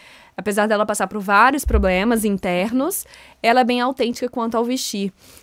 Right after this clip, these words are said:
É, a Dara, que sempre tem uma peça com brilho, assim, então você vai ver sempre um brilhinho na Dara.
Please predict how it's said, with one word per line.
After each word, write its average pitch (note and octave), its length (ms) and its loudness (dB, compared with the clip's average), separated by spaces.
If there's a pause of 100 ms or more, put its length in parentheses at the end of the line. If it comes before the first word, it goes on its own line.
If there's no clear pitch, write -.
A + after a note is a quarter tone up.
(140)
É, G3 720 0
a A#3 140 2
Dara, G#3+ 640 8
que - 100 -14
sempre A#3+ 360 0
tem A3+ 180 -4
uma A3 180 -2
peça G3 440 -2
com A3+ 200 -4
brilho, G3+ 680 0
assim, F3 300 -2
então F#3 200 -6
você F#3+ 100 -8
vai G3+ 140 0
ver G3+ 220 -2
sempre D#4 240 -4
um F4+ 80 0
brilhinho C#4+ 580 2
na A3+ 140 0
Dara. G3+ 840 2